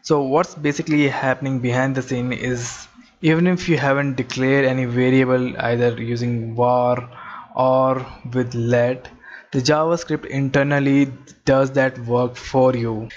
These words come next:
But here, if you use use strict in the beginning of any file, so if I type use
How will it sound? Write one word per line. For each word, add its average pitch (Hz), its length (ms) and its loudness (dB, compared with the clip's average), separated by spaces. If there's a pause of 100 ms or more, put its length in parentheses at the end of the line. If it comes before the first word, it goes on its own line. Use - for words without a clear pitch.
(160)
But 131 380 -2
here, 160 600 2 (200)
if 147 180 -6
you 156 60 6
use 139 600 2 (920)
use 143 600 2
strict - 480 -6 (360)
in 139 100 0
the 135 80 2
beginning 151 400 2
of 135 220 -2 (180)
any 147 420 2 (300)
file, 120 340 0 (460)
so - 80 -8
if 120 80 -4
I 127 80 4
type 120 500 0
use 147 560 4